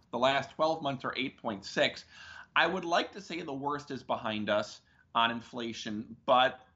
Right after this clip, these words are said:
you know, at, at, you just don't know. Um, the, ultimately, we will defeat inflation. Be-, uh, the Federal Reserve will raise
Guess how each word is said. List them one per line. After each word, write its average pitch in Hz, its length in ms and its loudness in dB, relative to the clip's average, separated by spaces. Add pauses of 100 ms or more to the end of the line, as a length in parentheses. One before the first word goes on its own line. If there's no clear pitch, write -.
(520)
you 139 140 -4
know, 127 220 2
at, 139 160 0
at, 143 260 -2 (1500)
you 180 300 2
just 196 220 2
don't 131 260 2
know. 90 420 0
Um, 131 420 2 (140)
the, 156 140 -10 (340)
ultimately, 185 720 -4
we 151 140 -2
will 151 220 0
defeat 135 380 -6
inflation. 101 680 -2 (140)
Be-, - 100 -6 (100)
uh, 117 420 8 (120)
the 131 80 -2
Federal 180 400 4
Reserve 131 680 0 (220)
will 139 280 4
raise 143 280 2